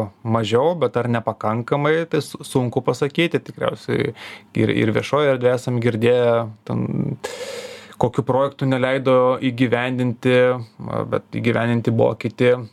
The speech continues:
Na, čia, e, tik pa-, tik pafil-, filosofuoti galime.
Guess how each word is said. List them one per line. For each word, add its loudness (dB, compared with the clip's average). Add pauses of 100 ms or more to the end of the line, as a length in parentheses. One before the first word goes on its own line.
(160)
Na, -2 (100)
čia, 0 (160)
e, 2 (520)
tik -2
pa-, 0
tik -6
pafil-, -2
filosofuoti 0
galime. 2